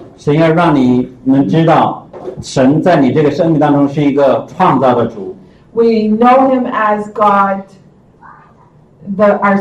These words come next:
Speaker 2: Savior.
Speaker 1: 我们知道我们的神是我们的救主。
Speaker 2: We know him as healer.
Speaker 1: 我们知道我们的主是，他是一个医治者。
Speaker 2: We know him as provider.
Speaker 1: 我们知道我们的主，他是一个，那个供应者。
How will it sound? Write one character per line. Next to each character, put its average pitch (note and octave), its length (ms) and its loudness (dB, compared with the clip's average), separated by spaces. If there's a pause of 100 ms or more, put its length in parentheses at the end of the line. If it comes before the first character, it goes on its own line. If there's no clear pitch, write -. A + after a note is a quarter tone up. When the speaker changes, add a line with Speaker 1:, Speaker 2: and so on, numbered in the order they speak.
Speaker 2:
Savior. G#3+ 680 -6 (340)
Speaker 1:
我 B2+ 100 0
们 C#3+ 140 0
知 D#3+ 100 -2
道 D#3+ 140 4
我 B2+ 40 2
们 C3 100 2
的 C#3 100 0
神 B2 220 -2
是 C#3 120 -2
我 C3+ 60 2
们 B2 100 2
的 A#2+ 120 0
救 C#3+ 240 -2
主。 F#2+ 200 -8 (260)
Speaker 2:
We A#3 160 0
know A3+ 420 0
him A3+ 320 -2
as G#3 300 -2
healer. B3+ 640 -2 (280)
Speaker 1:
我 B2 80 -6
们 C3 140 0
知 D#3 80 -2
道 D#3+ 100 4
我 C3+ 60 4
们 C3+ 100 4
的 C#3+ 120 2
主 B2 220 0
是， B2+ 220 0
他 C3+ 200 0
是 C3+ 80 -2
一 - 20 0
个 B2+ 80 0
医 D3+ 240 0
治 D3 160 -8
者。 G#2 180 -8 (220)
Speaker 2:
We A#3+ 140 0
know A#3 480 2
him A#3+ 320 -2
as G#3 300 0 (100)
provider. G#3+ 800 -2 (100)
Speaker 1:
我 A#2+ 100 -6
们 B2+ 100 0
知 D3+ 100 -4
道 D#3 120 2
我 C3+ 40 2
们 C#3 200 4
的 C3+ 80 0
主， A#2+ 160 2
他 C3+ 260 -2
是 C3+ 220 0
一 B2+ 120 2
个， B2 240 0 (160)
那 C3 180 0
个 A#2+ 100 0
供 E3 280 0
应 D#3 140 2
者。 A2+ 200 -2